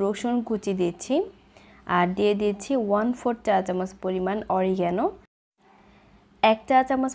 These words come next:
পরিমাণ দিচ্ছি চিলি ফ্লেক্স, চাইলে আপনারা এটার পরিবর্তে গুঁড়ামরিচ ব্যবহার করতে পারেন। এখন একটা চামচ দিয়ে ভালো করে মিশিয়ে নিচ্ছি। আর এই সসটা কিন্তু আপনারা আপনাদের পিৎজার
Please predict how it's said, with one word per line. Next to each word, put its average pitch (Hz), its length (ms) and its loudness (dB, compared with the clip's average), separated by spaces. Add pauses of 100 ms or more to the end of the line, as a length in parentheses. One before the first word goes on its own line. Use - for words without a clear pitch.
পরিমাণ 247 280 2 (100)
দিচ্ছি 233 240 -4 (100)
চিলি 208 320 0
ফ্লেক্স, 220 260 0 (120)
চাইলে 202 320 2
আপনারা 208 260 0
এটার 208 240 0
পরিবর্তে 208 360 0 (100)
গুঁড়ামরিচ 220 540 2
ব্যবহার 202 280 0 (100)
করতে 196 320 -6
পারেন। 185 260 2 (880)
এখন 269 200 2 (120)
একটা 247 200 -6
চামচ 208 320 0 (100)
দিয়ে 220 160 0 (140)
ভালো 208 300 -2
করে 294 120 2 (140)
মিশিয়ে 208 420 -2
নিচ্ছি। 180 340 -4 (920)
আর 190 100 4 (240)
এই 247 160 2
সসটা 247 360 0 (120)
কিন্তু 240 220 -2 (240)
আপনারা 196 300 -2 (100)
আপনাদের 202 340 -2 (160)
পিৎজার 254 380 0